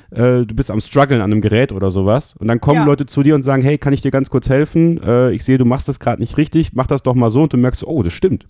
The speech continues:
Speaker 1: cool, äh, vielen
Speaker 2: Ja.
Speaker 1: Dank, ich bin übrigens der und der und ich bin der und“, und dann grüßt man sich beim nächsten Mal schon.
Speaker 2: Ja,
Speaker 1: So, also,
Speaker 2: genau.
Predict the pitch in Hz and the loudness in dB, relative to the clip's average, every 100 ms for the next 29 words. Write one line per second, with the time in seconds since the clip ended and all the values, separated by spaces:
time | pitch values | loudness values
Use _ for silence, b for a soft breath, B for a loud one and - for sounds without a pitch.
0 | - 208 - - 117 113 - - 151 143 | 0 0 -2 -4 -2 0 0 0 2 2
1 | 180 - b b b 151 - 165 160 147 | 0 -4 b b b -2 0 2 2 2
2 | 135 143 160 165 160 160 143 131 - 127 | 0 0 0 0 0 0 0 -4 -2 0
3 | 143 147 131 139 135 151 220 165 123 - | 2 0 0 0 2 2 2 0 -2 0
4 | 101 90 - 82 78 80 73 80 277 196 | 0 0 -2 -2 -2 -4 -6 -2 -2 -2
5 | - 113 92 262 240 190 185 | -2 0 0 0 0 0 -4